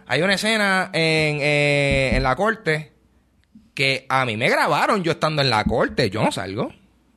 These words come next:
Yo no salgo, pero eso fue un día que yo cobré. Entonces, eh, eh, era lo que era, porque si, toda película que tú ves, o sea, estas personas que son economistas, toda película que tú ves, yo te aseguro que tú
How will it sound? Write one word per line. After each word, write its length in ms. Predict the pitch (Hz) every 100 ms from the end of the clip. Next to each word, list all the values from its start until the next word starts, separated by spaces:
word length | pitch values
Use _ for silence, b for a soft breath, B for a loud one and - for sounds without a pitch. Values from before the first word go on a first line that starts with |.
| _ _ _ - -
Yo 140 | 107
no 100 | 139
salgo, 540 | 202 139 107 135 320 - -
pero 420 | 113 107 95 - - _ _ _ -
eso 180 | 92 110
fue 100 | 123
un 60 | 131
día 260 | 147 220 175
que 100 | 123
yo 140 | 104
cobré. 340 | 156 208 190 190 B 147
Entonces, 380 | 147 165 190 202 151
eh, 280 | 98 139 139
eh, 40 | 135
era 140 | 151 160
lo 100 | 190
que 120 | 170
era, 220 | 214 160
porque 460 | 151 151 - 135 - B B B B _ _ _ -
si, 360 | - - 196 - - - 202
toda 280 | - 240 254
película 640 | 254 240 247 208 180 156
que 140 | 151 160
tú 200 | 208 196
ves, 140 | 165
o 80 | 135
sea, 100 | 147
estas 160 | 135 151
personas 340 | 180 185 170
que 80 | 165
son 160 | 147 170
economistas, 720 | 165 160 156 139 - 98 87 B B B
toda 260 | - 190 202
película 420 | 208 202 196 190
que 100 | 185
tú 200 | 185 185
ves, 240 | 180 110 87 - _ _ _ _
yo 240 | 127 131 165
te 80 | 185
aseguro 600 | 180 185 185 180 147 120
que 160 | 135
tú 500 | - 165 175 175 175